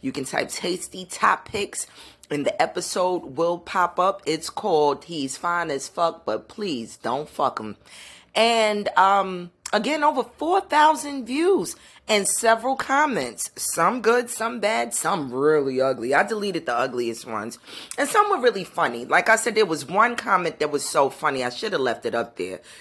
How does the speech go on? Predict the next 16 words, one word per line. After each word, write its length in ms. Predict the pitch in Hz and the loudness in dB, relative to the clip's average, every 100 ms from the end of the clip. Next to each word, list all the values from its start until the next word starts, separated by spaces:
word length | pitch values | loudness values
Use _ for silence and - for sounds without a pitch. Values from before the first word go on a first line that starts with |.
| - - | -14 0
There 160 | 175 | 2
was 240 | 160 156 151 | 2 2 4
a 420 | 139 131 127 120 - | 4 4 2 -2 -2
person 340 | 190 - 165 | -2 0 -4
who 60 | 160 | -2
watched 400 | 143 131 - - | 0 0 -4 -10
the 60 | |
video 480 | 120 131 127 123 117 | -4 -2 -2 -2 -2
and 220 | 113 110 | -6 -8
he 180 | 156 151 | -6 -4
advised 460 | 120 123 117 113 - | -2 0 0 0 -4
that 120 | 117 | -4
I 80 | 117 | -2
need 260 | 117 107 | -4 -8
to 60 | 104 | -10
just 320 | - 110 - | -10 -10 -10